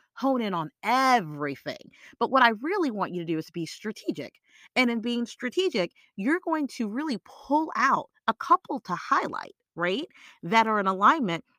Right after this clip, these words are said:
directly with your company's strategic plan, their goals, their core values, what have you.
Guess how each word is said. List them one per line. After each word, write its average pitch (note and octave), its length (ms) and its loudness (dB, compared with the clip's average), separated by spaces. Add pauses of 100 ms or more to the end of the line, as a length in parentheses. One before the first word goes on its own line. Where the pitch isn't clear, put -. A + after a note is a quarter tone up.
(100)
directly A3 480 -2
with F3+ 300 0 (380)
your E3+ 500 2 (160)
company's F3 420 -4
strategic C4 400 -8
plan, G3+ 280 -6
their F#3 120 -2
goals, F3 360 0
their D#3+ 120 -8
core G3 180 -2
values, D#3 360 -2
what D3 120 -6
have - 200 0
you. - 100 -14